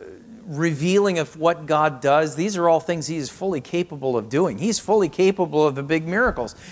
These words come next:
He's fully capable of the shattering, earth-shattering events. He's fully capable of the fire and the wind and the,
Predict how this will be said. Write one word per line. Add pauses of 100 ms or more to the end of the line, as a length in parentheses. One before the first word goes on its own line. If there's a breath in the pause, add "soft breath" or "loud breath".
He's
fully
capable
of
the
shattering,
earth-shattering
events. (240 loud breath)
He's
fully
capable
of
the
fire
and
the
wind
and
the,